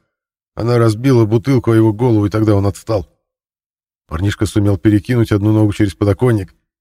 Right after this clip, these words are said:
Джейн помог ему вылезти и последовал за ним. Зоя проскользнула сквозь голографическое стекло, и от облака электронов по её коже побежали мурашки. Она словно пробивала мембрану из тёплого тумана.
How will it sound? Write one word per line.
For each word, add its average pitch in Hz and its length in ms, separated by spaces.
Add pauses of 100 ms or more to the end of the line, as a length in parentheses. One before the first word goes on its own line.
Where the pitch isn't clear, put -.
(300)
Джейн 117 300
помог 135 380
ему 110 220
вылезти 117 380
и 110 40
последовал 104 560
за 113 140
ним. 95 200 (920)
Зоя 90 240
проскользнула 110 600
сквозь 107 240
голографическое 107 680
стекло, 131 500 (180)
и 104 80
от 104 180
облака 120 380
электронов 117 520
по 98 100
её 104 220
коже 107 260
побежали 101 400
мурашки. 101 520 (560)
Она 113 220
словно 113 340
пробивала 117 520
мембрану 117 520
из 95 120
тёплого 98 380
тумана. 104 400